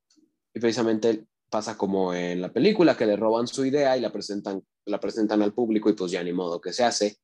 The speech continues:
Y de ahí es donde se hace malo. Pero aparte lo adaptaron precisa-, eh, lo adaptaron en la película de una manera increíble,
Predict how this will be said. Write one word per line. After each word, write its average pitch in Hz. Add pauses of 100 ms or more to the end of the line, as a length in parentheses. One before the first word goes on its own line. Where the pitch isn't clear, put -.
(200)
Y 143
de 135
ahí 120
es 107
donde 101
se 98
hace 92
malo. 110 (840)
Pero 107
aparte 110
lo 107
adaptaron 101
precisa-, 98 (240)
eh, 92
lo 95
adaptaron 95
en 95
la 87
película 95
de 90
una 95
manera 87
increíble, -